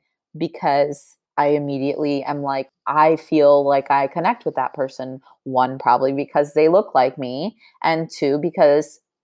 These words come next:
I want more representation. And there's this thing right now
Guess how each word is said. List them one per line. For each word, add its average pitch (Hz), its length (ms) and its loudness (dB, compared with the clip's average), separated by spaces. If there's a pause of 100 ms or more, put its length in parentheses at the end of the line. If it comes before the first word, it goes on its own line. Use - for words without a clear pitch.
(160)
I 127 140 0
want 123 240 -2
more 127 220 -6
representation. 165 960 -4 (880)
And 190 180 0
there's 208 180 4
this 220 260 2
thing 277 260 2
right 156 260 -4
now 139 560 0